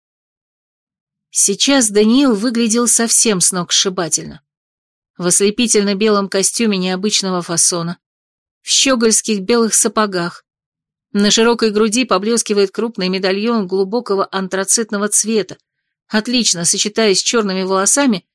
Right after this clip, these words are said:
и пронзительно черными глазами. Было очень легко поверить, что передо мной особо королевских,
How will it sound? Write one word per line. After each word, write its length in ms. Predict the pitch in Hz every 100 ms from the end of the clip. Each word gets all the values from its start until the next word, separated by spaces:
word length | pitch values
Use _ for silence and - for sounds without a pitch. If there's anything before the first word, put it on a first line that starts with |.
| _ _ _
и 160 | - 196
пронзительно 840 | - 190 190 185 240 226 208 208
черными 480 | 190 226 208 202 202
глазами. 580 | 202 196 196 180 135 _ _ _ _ _ _ _ _ _ _ -
Было 480 | 220 247 247 - -
очень 460 | 285 269 - 185
легко 320 | 170 175 - 196
поверить, 600 | 175 185 262 220 - - _ _ _
что 220 | - -
передо 340 | 208 208 202 208
мной 240 | 214 226
особо 360 | 190 - 220 190
королевских, 840 | - 202 202 202 226 - - 156